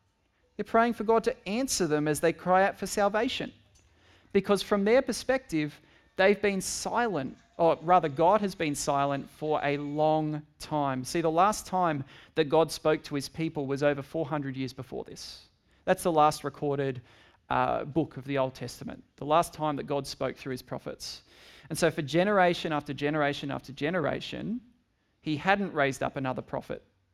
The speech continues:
He hadn't inspired another writing of Scripture. And so from the people's perspective, he'd been totally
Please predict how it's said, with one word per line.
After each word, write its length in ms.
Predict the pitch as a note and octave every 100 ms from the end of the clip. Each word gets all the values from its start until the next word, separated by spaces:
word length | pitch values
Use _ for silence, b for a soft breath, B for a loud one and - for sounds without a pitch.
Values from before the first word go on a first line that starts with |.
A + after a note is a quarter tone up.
| _ _ _
He 120 | -
hadn't 340 | C3 F#3+ G3 F3
inspired 580 | D3 - D3+ D3 C#3+
another 260 | C3+ C3+ C3+
writing 460 | C3+ C#3 C#3+ D3 C3
of 100 | B2
Scripture. 520 | - D3 - - - _ b b b b b b -
And 100 | C3+
so 360 | - D3 C#3+
from 200 | C#3 E3
the 80 | D3+
people's 360 | C#3 G3 G3 E3
perspective, 580 | - - D#3+ D#3 C#3 -
he'd 260 | D#3+ D3
been 220 | D3 C#3
totally 640 | C3+ - D#3 D3+ C#3 C3 B2+